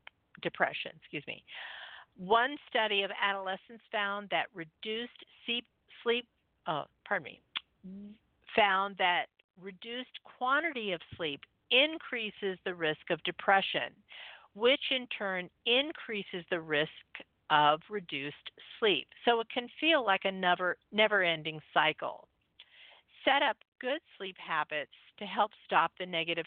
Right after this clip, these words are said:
sleep cycle, cycle associated with sleep deprivation and depression.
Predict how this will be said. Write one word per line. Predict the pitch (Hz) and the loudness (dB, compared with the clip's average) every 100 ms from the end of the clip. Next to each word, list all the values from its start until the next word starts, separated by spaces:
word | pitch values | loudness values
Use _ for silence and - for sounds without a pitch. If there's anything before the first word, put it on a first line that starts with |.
| - | -6
sleep | 233 233 - | -8 -8 -6
cycle, | 170 147 - 151 - - _ - | -2 -2 -4 -10 -12 -14 _ 2
cycle | 165 - 165 | 2 2 -4
associated | - - 247 254 - 170 165 | -4 -2 0 0 0 -2 -2
with | 170 - - | -8 -12 -6
sleep | 196 196 | -4 0
deprivation | 185 170 170 151 147 - 170 - | 2 2 2 2 2 0 -6 -4
and | 165 160 | -4 -4
depression. | - - 190 - - | 0 4 4 2 -4